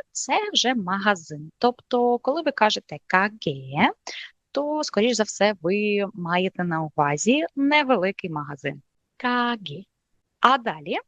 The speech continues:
ми запишемо деякі словосполучення, за допомогою яких ви зможете сказати про,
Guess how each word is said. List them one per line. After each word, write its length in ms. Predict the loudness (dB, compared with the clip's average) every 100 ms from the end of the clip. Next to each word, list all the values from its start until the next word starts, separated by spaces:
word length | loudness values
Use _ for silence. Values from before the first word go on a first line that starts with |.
| -10
ми 420 | -6 -2 -2 -2
запишемо 580 | -2 2 2 2 -2 -4
деякі 380 | 0 0 0 -8
словосполучення, 1160 | -2 2 4 2 -2 -2 -2 -4 -8 -2 -2 0
за 280 | 2 2
допомогою 640 | 0 -6 -4 -4 -4 -6 -4
яких 480 | -4 -2 0 0 0 0
ви 140 | 0
зможете 600 | -2 -2 0 0 -2 -8
сказати 600 | -10 2 2 2 -8 -8 -8 0
про, 440 | 4 4 4 2